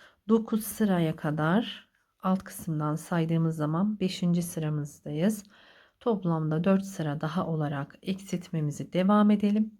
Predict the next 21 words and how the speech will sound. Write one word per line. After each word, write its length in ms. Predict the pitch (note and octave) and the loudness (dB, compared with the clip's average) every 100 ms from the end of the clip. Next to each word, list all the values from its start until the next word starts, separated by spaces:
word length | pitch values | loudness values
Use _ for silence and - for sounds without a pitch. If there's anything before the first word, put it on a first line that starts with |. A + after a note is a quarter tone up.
| - | -8
Daha 200 | G#3+ G3+ | -2 -2
sonra 400 | - D#3 D3+ D#3 | -2 -4 -4 -4
tekrar, 680 | G#3 F#3+ G3 D#3+ G3+ A3 - _ _ _ _ _ - | -2 -2 0 2 2 0 -6 _ _ _ _ _ -6
e, 260 | D#3+ D#3 | -2 0
nasıl 460 | D#3+ G3 G3 D#3+ D#3 | 2 2 2 -4 -4
bir 120 | D3 | -4
işlem 440 | - D#3 - C#3+ D#3+ | -4 -8 -8 -4 -2
yapacağız 680 | F3+ F3 E3 F3 B3+ - - | -2 -2 0 2 2 0 -2
göstereceğim. 920 | F#3+ - - D3+ D3+ D#3 F3+ C4+ - - - - - - | 0 0 -2 -2 0 2 2 2 -2 -20 -20 -20 -20 0
Dediğim 420 | A3+ G#3+ F3+ E3 | 2 4 4 2
gibi 280 | D3+ - - | 0 -6 -6
beşinci 460 | D#3 D#3+ F3+ F#3 G#3+ | -6 -2 0 0 0
sıramızdayız. 920 | G#3+ G#3 G#3 G#3 G3+ G#3+ G#3+ G#3+ - _ _ _ _ | 2 2 4 2 2 4 4 2 -8 _ _ _ _
Toplamda 640 | - F#3+ F#3+ F3 E3 D3 D3+ | 0 0 0 0 0 0 -2
dokuz 320 | D#3+ - G#3+ | -4 -2 -4
sıra 360 | - - G#3+ G#3 | -2 2 4 4
olacak. 680 | G#3 G#3 G3 G#3 G#3+ - _ _ _ _ _ | 4 4 4 4 2 -2 _ _ _ _ _
Dört 220 | A3+ A3 | 4 4
sıra 360 | A3 - D#3 D3+ | 2 -4 0 2
daha 200 | F#3 G#3+ | 2 4
yapıp 640 | G#3 F#3+ G3 G#3 G#3 - | 4 4 2 -2 -2 -16